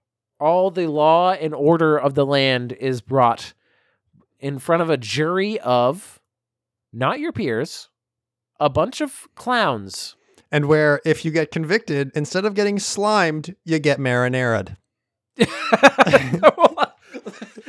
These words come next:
Speaker 1: Instead of, like, that fucking happens now.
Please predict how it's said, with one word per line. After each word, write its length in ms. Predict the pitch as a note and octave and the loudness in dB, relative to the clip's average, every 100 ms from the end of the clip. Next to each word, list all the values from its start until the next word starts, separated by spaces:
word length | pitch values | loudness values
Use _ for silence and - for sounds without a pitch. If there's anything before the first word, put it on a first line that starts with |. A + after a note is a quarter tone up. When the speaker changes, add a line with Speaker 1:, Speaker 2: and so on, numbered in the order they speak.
| - | -12
Speaker 1:
Instead 640 | C4 G#3 - - B3 C4 A#3+ | -10 -6 -6 4 8 10 10
of, 220 | A3+ F#3+ | 8 6
like, 260 | - - | -2 -2
that 220 | - B3+ A#3+ | 4 2 4
fucking 360 | A#3 - A#3 G3+ | 0 2 0 2
happens 460 | F#3+ F3 F#3+ C#3+ | 0 0 -6 -4
now. 320 | F3 E3+ F3 | 0 2 2